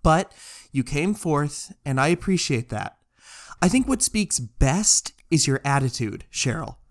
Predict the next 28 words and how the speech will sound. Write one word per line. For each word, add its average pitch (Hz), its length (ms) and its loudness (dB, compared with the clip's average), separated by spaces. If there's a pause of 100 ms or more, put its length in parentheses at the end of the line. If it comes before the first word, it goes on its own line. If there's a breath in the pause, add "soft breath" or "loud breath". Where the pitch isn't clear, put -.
(100)
As 180 160 4
I've 254 140 2
said, 156 340 4 (180)
you 147 120 -2
can 247 140 4
step 226 280 4
out 196 200 4
for 220 140 2
a 214 60 4
holiday 156 480 2
anytime, 190 640 2
no 151 160 4
problem 214 440 2
with 208 160 2
me. 214 360 4 (580)
But 208 240 4
any 254 220 4
sustained 185 680 2
dedication 147 720 0
you'll 135 180 2
be 131 140 0
continuing 139 640 4
to 113 100 -4
put 139 200 2
in 123 180 2
through 123 180 0
next 123 360 -2
year 120 280 2